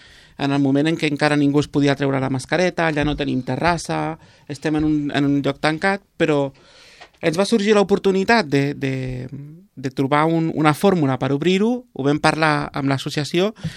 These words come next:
i hem arribat a un acord que estem a punt de, de tancar i de signar en un document a través d'un conveni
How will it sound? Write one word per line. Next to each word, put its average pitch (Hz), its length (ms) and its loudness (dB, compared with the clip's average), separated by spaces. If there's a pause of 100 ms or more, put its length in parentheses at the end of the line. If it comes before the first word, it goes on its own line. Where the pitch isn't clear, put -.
(260)
i 139 60 8
hem 143 100 8
arribat 151 300 2
a - 20 2
un 151 80 2
acord 170 300 0
que 139 100 -2
estem 135 240 -4
a 131 80 -4
punt 143 240 -2
de, 135 240 -6
de 139 100 -4
tancar 143 380 -2
i 151 80 -2
de 139 80 0
signar 135 640 -2
en 139 240 -2
un 143 80 2
document 151 540 2
a 160 100 -4
través 135 240 -4
d'un 139 160 0
conveni 139 400 0